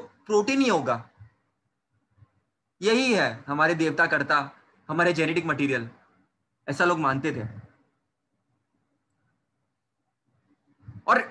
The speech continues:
ये बात funny चीज है कि पहले लोग ऐसा मानते थे कि डीएनए on the other hand is very small molecule,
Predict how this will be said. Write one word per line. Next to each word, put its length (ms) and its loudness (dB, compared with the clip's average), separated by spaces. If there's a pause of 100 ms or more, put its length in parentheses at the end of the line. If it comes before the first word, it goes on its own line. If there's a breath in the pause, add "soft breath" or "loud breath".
(240)
ये 340 0
बात 200 4 (120)
funny 420 2
चीज 260 -2
है 120 2
कि 100 -4
पहले 220 0
लोग 100 0
ऐसा 160 -4
मानते 160 -2
थे 80 -6
कि 100 -8
डीएनए 460 -2
on 100 -2
the 80 0
other 140 -2
hand 220 -4 (600)
is 180 -2
very 200 0
small 280 0
molecule, 480 -2